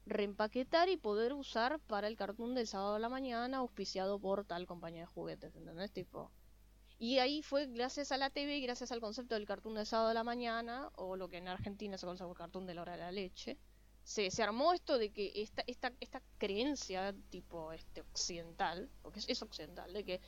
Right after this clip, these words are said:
la animación es solo para nenes. Y eso nunca fue así en realidad. Pasa que pasaron como unos treinta años donde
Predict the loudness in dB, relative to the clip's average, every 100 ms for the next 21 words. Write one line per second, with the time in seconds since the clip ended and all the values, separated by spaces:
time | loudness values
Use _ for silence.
0 | -16 -10 -8 -8 -8 -4 -2 -2 -4 -12
1 | -14 -8 -8 -6 -8 -6 -8 -10 -10 -10
2 | -10 -10 -12 -14 -20 -20 -20 -14 -4 -2
3 | 0 2 4 4 2 2 2 2 -2 -4
4 | -6 -4 -4 -4 -2 -2 0 0 0 -2
5 | 0 0 0 -4 -6 -4 -2 0 4 6
6 | 6 4 2 0 -2 -6